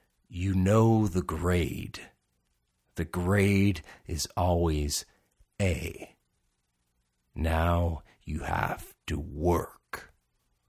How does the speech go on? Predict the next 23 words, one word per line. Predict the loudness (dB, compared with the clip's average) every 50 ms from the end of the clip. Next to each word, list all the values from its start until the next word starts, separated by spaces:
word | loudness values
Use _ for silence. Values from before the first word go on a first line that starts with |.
| _ _ _ _ _ _ _ _ _ _ _ _ _ _ _ _ _ _ _ _ _ _ _ _ _ _ _ _ -20 -20 -14
Same | -8 -4 -2 0 2 2 2 2 2 2
goes | 2 0 0 0 0 0 -2 -4 -8 -14 -20 _ _ _ _
for | -12 -10 -8
the | -8 -8 -8
kingdom. | -10 -8 -6 -4 -4 -4 -4 -8 -10 -12 -8
You | -4 0 2 2
know | 4 4 4 4 4 4 4 4 2 0 -2 -4 -6
the | -6 -6
grade. | -6 -8 -8 -6 -6 -4 -6 -6 -6 -8 -10 -8
The | -8 -8
grade | -6 -4 -2 0 0 2 2 2 2 0 0
is | -2 -2 -4 -4 -4
always | -2 -2 0 0 0 -2 -2 -4 -6 -6 _
A. | -2 0 0 0 -2 -4 -8 -12 -16 _ _ _ _ _ _ _ -4
And | -2 0 0 2 2
now | 4 4 4 4 4 4 2 2 0 0 -2 -6 _ _ _ _ _ _ _ _ _ _
we | -8 -8
have | -6 -2 0 0 0 0 0 -4 -8
to, | -8 -8 -6 -6 -6 -8 -8 -10 -14 -20 -20 -14
we | -10 -10 -10 -10 -12 -10
get | -4 -2 -2 -2 -2 -4 _ -2 -2 -2
to | 0 -2 -4 -4 -6 -6 -6 -10 _ -20 -20 _ _ _ _ -4
work. | -2 0 0 0 -2 -6 -12 -16 -16 -16